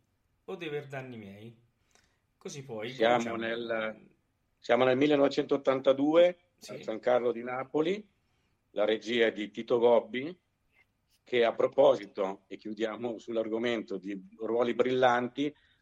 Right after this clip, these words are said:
Speaker 2: aveva proposto, dopo quell'esperienza a Saccomanni, di andare a casa sua, di Gobbi, per, eh, prepararsi,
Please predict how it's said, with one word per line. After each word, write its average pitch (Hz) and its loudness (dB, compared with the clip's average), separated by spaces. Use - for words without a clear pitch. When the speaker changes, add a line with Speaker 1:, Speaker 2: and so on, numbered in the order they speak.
Speaker 2:
aveva 117 4
proposto, 131 4
dopo 101 -6
quell'esperienza 113 -4
a 117 -6
Saccomanni, 127 -2
di 104 -4
andare 104 4
a 95 0
casa 104 0
sua, 104 -2
di - -16
Gobbi, 110 -2
per, 104 0
eh, 95 0
prepararsi, 120 2